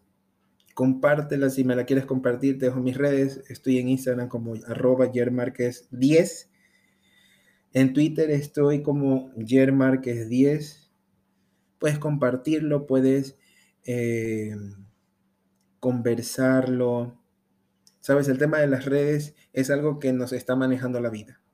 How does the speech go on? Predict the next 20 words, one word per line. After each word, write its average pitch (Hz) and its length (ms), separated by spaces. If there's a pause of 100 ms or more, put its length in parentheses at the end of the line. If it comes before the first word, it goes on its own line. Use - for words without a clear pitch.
(960)
Y 220 140
sí, 247 360
es 214 120
verdad, 196 440
es 190 120
bonito, 185 580
son 175 160
chéveres, 165 560
es 156 120
bonito 165 380
comunicarse 147 720
con 135 180
el 131 100
exterior, 139 720
con 135 180
todo 139 160
lo 135 100
demás, 131 460
ver... 135 440 (640)
Eh, 113 720